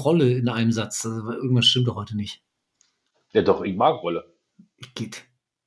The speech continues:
Speaker 2: Weil ich hab ja den Fernseher dabei zu laufen, hab Zwift, äh, dabei zu laufen, kann Podcast hören und vor allem, du kommst nach Hause oder bist zu Hause, arbeitest viel, gehst einfach auf die Rolle und bist sofort wieder zu Hause. Also du musst nicht erst raus. Ich fahr natürlich viel lieber draußen,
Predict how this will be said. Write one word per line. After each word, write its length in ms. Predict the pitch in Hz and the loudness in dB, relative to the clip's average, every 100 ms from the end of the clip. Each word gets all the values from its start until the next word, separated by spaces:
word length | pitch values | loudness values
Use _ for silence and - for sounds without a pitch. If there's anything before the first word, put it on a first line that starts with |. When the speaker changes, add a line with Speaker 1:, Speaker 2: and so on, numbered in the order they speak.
| _ - | _ -2
Speaker 2:
Weil 120 | 110 | 0
ich 60 | 113 | 2
hab 80 | 117 | 2
ja 60 | |
den 160 | 110 92 | 0 -2
Fernseher 280 | 101 117 139 | 0 2 2
dabei 220 | 127 139 | 2 0
zu 100 | 135 | 0
laufen, 300 | 143 147 143 | 0 0 -2
hab 160 | 117 - | -6 -8
Zwift, 420 | - 139 131 - | -2 -2 -2 -6
äh, 200 | 123 135 | -4 0
dabei 260 | 131 127 131 | 2 2 2
zu 120 | 143 | 0
laufen, 220 | 143 131 | 0 -2
kann 220 | 127 98 | -2 -2
Podcast 560 | - 123 - 131 127 - | 2 0 4 2 2 0
hören 260 | 139 139 127 | -4 -4 -4
und 300 | 123 123 - - - - | -4 -4 -6 -18 -18 -20
vor 240 | - - 101 | -6 0 2
allem, 280 | 120 143 - - _ _ _ _ _ _ _ _ _ _ | 4 2 -4 -12 _ _ _ _ _ _ _ _ _ _
du 60 | 104 | -4
kommst 300 | - 110 - | 0 0 0
nach 120 | 98 | 0
Hause 300 | 95 135 147 | 2 2 2
oder 180 | 90 92 | 2 2
bist 220 | - 123 | 0 -4
zu 100 | - | 0
Hause, 220 | 135 127 104 | 2 4 4
arbeitest 360 | 117 131 131 | 4 2 0
viel, 120 | 139 | 0
gehst 180 | 113 110 | 0 2
einfach 140 | 107 95 | 0 0
auf 100 | - | -2
die 100 | 143 | 2
Rolle 220 | 120 131 | 4 2
und 100 | 117 | 0
bist 140 | 117 | -4
sofort 380 | - - 123 120 | -6 0 0 2
wieder 180 | 117 104 | 0 0
zu 120 | 113 | 2
Hause. 240 | 120 107 87 | 0 2 0
Also 180 | 87 | 2
du 60 | 104 | 2
musst 180 | 127 127 | 2 2
nicht 160 | 113 - - | -2 -2 0
erst 260 | 131 - | 0 2
raus. 180 | 120 101 | 2 2
Ich 80 | 95 | 0
fahr 140 | 107 | 2
natürlich 340 | 110 107 127 123 | 2 4 2 0
viel 140 | 123 | -2
lieber 180 | 107 98 | 2 2
draußen, 540 | 90 139 147 104 147 | 4 2 2 -4 -8